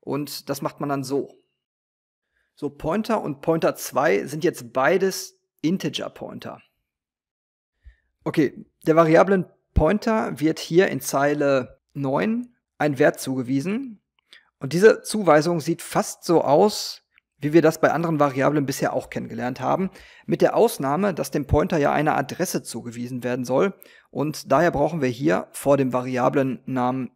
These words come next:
I-User-Input noch den Adressoperator, also hier dieses kaufmännische Und. Und darunter gebe ich dann mit printf jeweils die Adresse und den Wert der Variablen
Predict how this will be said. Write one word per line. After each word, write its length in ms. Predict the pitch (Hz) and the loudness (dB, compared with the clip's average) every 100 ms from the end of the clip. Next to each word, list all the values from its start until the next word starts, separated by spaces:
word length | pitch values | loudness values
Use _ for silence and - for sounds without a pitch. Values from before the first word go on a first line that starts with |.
| - | -12
I-User-Input 960 | 135 139 135 127 123 139 156 208 208 _ _ _ | -10 -10 -10 -4 -2 -2 0 0 0 _ _ _
noch 180 | 139 139 | -6 -2
den 140 | 156 | 2
Adressoperator, 1080 | 147 123 147 - 110 123 113 120 156 165 190 _ _ _ - | 2 2 -2 -2 -8 -10 -8 -6 -2 -2 -2 _ _ _ -16
also 180 | 147 139 | -6 -4
hier 180 | 127 131 | -4 -4
dieses 380 | 135 131 - | -6 -8 -8
kaufmännische 540 | - 131 131 131 123 127 | -2 -2 -2 -6 -6 -8
Und. 400 | 110 - - _ _ _ _ _ | -10 -12 -20 _ _ _ _ _
Und 160 | 151 | 4
darunter 420 | 160 147 226 240 | 4 6 4 2
gebe 200 | 170 160 | 2 2
ich 140 | 160 - | 2 2
dann 260 | 156 180 | 0 0
mit 200 | 147 139 | -2 -4
printf 440 | 139 156 117 202 - | 2 2 4 0 -2
jeweils 440 | 135 147 165 165 | -4 0 2 0
die 140 | - 135 | 0 0
Adresse 500 | 127 127 160 - 214 | 0 -2 -4 -2 -6
und 220 | 139 139 | -4 -4
den 300 | 135 120 - | -4 -4 -4
Wert 400 | 131 196 214 - | -2 -2 -6 -4
der 140 | 135 | 0
Variablen 720 | 127 123 127 127 156 190 185 | 2 0 2 0 2 0 -4